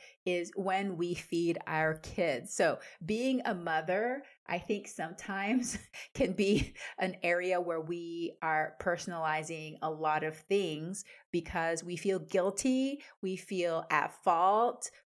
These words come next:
for a lot of things that happen to our kids. But say that we are feeding our kids and say that you have an eighteen-month-old or a two-year-old, and you spend all day making this amazing meal, and you put it on the table,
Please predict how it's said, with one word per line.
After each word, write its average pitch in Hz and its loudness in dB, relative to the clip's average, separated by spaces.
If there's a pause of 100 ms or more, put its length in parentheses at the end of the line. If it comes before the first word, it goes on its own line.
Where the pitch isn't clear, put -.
for 196 2
a 160 0
lot 170 4
of 185 0
things 165 -4
that - -2
happen 156 -4
to - -8
our 156 0
kids. 151 -4
But 180 -6
say 247 4
that 233 4
we 196 4
are 185 2
feeding 269 0
our 226 0
kids 180 -2
and 175 -8
say 165 0
that 165 -2
you 170 -4
have 151 0 (420)
an 165 -8
eighteen-month-old 170 -2
or 165 2
a 165 0
two-year-old, 156 -4 (240)
and 160 -4
you 175 -2
spend 165 0
all 160 4
day 160 0
making 156 -6
this 160 -4
amazing 185 0
meal, 156 -2
and 180 -4
you 180 0
put 196 -2
it 190 0
on 196 4
the 214 0
table, 175 2